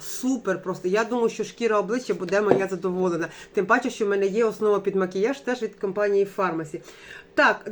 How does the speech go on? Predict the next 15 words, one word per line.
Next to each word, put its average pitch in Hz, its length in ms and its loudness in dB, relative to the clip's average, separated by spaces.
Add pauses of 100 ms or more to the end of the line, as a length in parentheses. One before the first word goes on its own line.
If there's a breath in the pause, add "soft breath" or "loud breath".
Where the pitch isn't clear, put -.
далі. 220 400 6 (400 loud breath)
Е, 196 420 2
ви 247 180 2
бачили, 247 560 8
хто 240 220 0
мене 226 220 6
дивиться, 208 420 2
що 240 200 -2
я 247 160 2
купила, 226 720 4
е, 180 300 2
взяла 202 500 8 (300)
три 262 160 4
парфумовані 233 600 4
води, 202 480 4